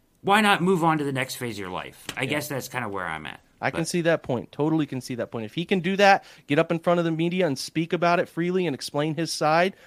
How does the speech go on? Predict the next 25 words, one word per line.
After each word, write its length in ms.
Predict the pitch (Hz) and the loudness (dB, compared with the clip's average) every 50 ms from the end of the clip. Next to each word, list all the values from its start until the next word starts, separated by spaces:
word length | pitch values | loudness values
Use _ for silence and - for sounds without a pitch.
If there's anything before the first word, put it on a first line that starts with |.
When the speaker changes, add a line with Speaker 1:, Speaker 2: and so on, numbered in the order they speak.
| - - - _ | -20 -20 -14 _
Speaker 2:
and 80 | - 127 | -6 -6
explain 380 | 127 - - 143 139 143 151 | -6 -4 -4 -2 0 0 2
why 100 | 156 156 | 2 2
he 120 | 151 156 160 | 2 0 -2
did 180 | 143 156 170 | -2 -2 -2
it 180 | 185 208 - - | -2 -2 -4 -4
and, 240 | 135 131 127 127 - - | -6 -8 -6 -8 -8 -8
and, 240 | 127 123 127 123 117 | -8 -6 -6 -6 -6
and, 360 | - 123 123 120 120 123 107 - _ | -6 -6 -6 -4 -4 -6 -8 -10 _
and 280 | 123 120 120 120 117 107 | -8 -6 -6 -6 -8 -10
he's 280 | - - 151 165 170 - | -8 -4 -4 -4 -4 -2
comfortable 480 | - - 170 180 180 202 180 196 196 | 0 2 2 2 2 0 0 0 2
with 180 | 196 202 196 233 | 2 0 0 -2
it, 80 | 196 | -2
he'll 140 | 175 185 165 | -2 -2 0
never 240 | 143 147 185 233 233 | 2 2 2 2 2
make, 200 | 175 143 143 - - - - - _ | 2 0 -2 -4 -8 -20 -20 -14 _
he's 160 | - 175 156 | -4 -4 0
never 220 | 156 151 156 160 180 | 2 2 2 2 2
gonna 140 | 170 170 156 | 2 2 2
make 160 | 143 131 - | 2 2 2
everybody 360 | 135 131 139 135 135 131 127 | 2 2 2 2 2 2 2
happy 280 | 127 123 120 117 - 117 | 2 0 0 -2 -4 -6
here, 160 | 113 107 98 | -8 -8 -6
Brad. 300 | 104 104 104 104 104 | -4 -4 -4 -4 -6